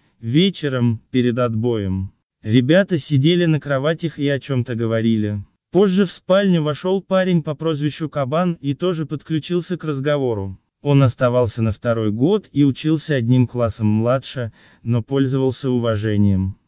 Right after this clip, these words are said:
Павел иногда недоумевал, почему этого парня так прозвали. Он не был особенно высоким или крепким и ничем таким не выделялся. Но поговаривали, что в драке он был совершенно беспощаден,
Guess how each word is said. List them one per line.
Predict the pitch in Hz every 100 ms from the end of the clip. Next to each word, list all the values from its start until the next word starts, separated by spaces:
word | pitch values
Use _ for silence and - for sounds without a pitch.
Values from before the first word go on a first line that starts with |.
| _ -
Павел | 160 190 196 185
иногда | 147 143 135 165
недоумевал, | 165 143 135 131 113 110 104 101 _
почему | 120 110 123 127
этого | 127 113 113
парня | 120 120 110 110
так | 123 117
прозвали. | - 127 120 120 107 98 98 98 _ _
Он | 147 165 185
не | 196
был | 175 151
особенно | 131 160 143 135 127
высоким | 123 - 151 143 139 127
или | 127 123
крепким | 113 123 156 120 156 143
и | 131
ничем | 127 120 131 117
таким | 110 107 123 117
не | 117
выделялся. | 110 110 120 107 95 - 101 98 - _ _ _ -
Но | 117 120
поговаривали, | 131 131 135 151 165 147 151
что | 139 - 135
в | 113
драке | 139 175 180 156
он | 135
был | 147 151
совершенно | 160 147 123 160 151 147
беспощаден, | 131 - 117 107 - 151 156 160 135